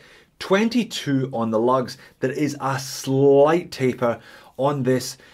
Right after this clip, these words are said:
canvas and calf style strap down to twenty at the buckle.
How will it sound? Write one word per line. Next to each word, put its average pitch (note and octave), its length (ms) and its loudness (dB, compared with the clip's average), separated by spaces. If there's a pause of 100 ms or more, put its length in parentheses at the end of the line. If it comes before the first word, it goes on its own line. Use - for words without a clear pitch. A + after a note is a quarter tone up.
(180)
canvas F3+ 480 0
and B2+ 200 -4
calf C3+ 360 -4
style A2+ 300 -2
strap C3 480 0
down A#2+ 320 2
to G#2+ 160 -2
twenty C3+ 580 -2
at G#2 180 -8
the G2+ 60 -6
buckle. B2+ 480 0